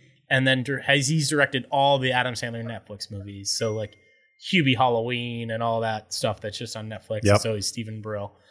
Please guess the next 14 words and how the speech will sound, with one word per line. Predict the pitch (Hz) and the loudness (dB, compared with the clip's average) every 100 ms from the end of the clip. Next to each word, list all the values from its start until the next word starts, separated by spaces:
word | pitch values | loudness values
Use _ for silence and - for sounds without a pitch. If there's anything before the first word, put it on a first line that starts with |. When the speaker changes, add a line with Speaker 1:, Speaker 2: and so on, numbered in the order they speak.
| _ _ _ | _ _ _
Speaker 1:
Um, | 123 110 104 101 - | 0 2 0 -6 -6
<clears throat> | - | 4
he's | 202 196 190 165 | 6 6 4 2
an | 143 | 2
actor | 123 123 - 123 | 4 2 0 -8
in | |
a | 113 | -6
couple | 120 117 | -6 -4
of | 117 | -6
movies | 110 107 | -4 -4
too, | - 110 | -4 -4
small | - 135 131 117 | -2 2 2 2
roles, | 110 107 98 | 0 -2 -6
but, | - 110 | -8 -10